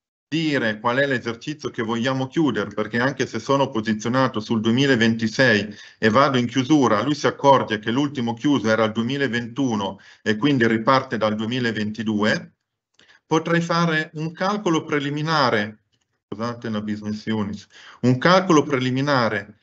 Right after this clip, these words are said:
dove mi dà l'informazione di quanto chiudo l'esercizio e naturalmente questo calcolo lo posso fare più volte. Se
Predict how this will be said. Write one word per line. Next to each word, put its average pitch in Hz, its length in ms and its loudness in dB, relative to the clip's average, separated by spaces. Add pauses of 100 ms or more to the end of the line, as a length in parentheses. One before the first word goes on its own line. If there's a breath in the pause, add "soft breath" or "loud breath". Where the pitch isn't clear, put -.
(160)
dove 127 720 0
mi 127 120 -6
dà 170 200 2
l'informazione 151 1300 -2 (180)
di 113 160 -8
quanto 143 440 0
chiudo 110 600 0
l'esercizio 110 880 -2
e - 100 -4
naturalmente 135 800 0
questo 113 320 -4
calcolo 131 540 0
lo 107 140 -2
posso 113 280 -4
fare 117 380 0
più 117 160 -6
volte. 104 680 -4 (840)
Se 156 480 2